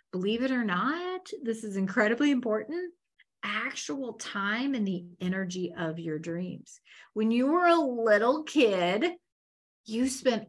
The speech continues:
all kinds of time in your imagination. You spent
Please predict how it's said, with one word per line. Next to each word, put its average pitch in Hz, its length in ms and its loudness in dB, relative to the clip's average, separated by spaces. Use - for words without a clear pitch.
all 226 380 6
kinds 247 500 8
of 277 140 6
time 254 480 6
in 269 120 4
your 262 220 0
imagination. 190 1120 0
You 277 160 2
spent 311 300 4